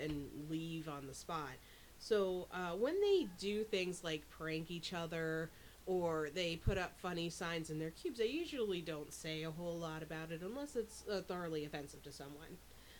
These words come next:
And, uh, one person on my, on my team, uh, had tacked this Shakespeare insult list up in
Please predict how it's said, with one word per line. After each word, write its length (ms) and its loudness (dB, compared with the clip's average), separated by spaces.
And, 520 2
uh, 240 0
one 340 2
person 480 0
on 220 -2
my, 400 0
on 100 -2
my 120 -2
team, 420 0
uh, 300 2
had 320 -4
tacked 720 -4
this 220 2
Shakespeare 680 -2
insult 600 2
list 380 -2
up 240 -2
in 180 -4